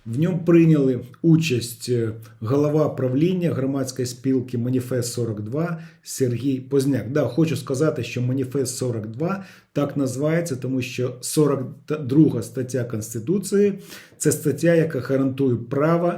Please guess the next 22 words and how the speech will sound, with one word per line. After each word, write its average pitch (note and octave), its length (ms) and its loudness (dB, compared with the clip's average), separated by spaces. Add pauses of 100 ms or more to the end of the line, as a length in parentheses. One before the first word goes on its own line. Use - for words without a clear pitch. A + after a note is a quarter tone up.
на C3 120 -4
підприємницьку B2 1120 -2 (100)
діяльність. A#2+ 640 -2
Тобто - 200 -6
кожний D#3+ 580 8
громадянин B2 760 0 (300)
має C#3 380 2
право E3+ 600 0
займатися C3 640 -2
підприємницькою A#2 800 -4
діяльністю. A2 640 -6
Але D3+ 520 4 (260)
от B2 160 -6
такі D#3 300 2
дії, C3 580 2 (180)
маски-шоу, C#3 920 0
блокування D3+ 580 0
податкових C#3+ 680 0
накладних — C3 440 -4 (260)
це D#3+ 180 6
ж - 120 0
фактично D#3 720 2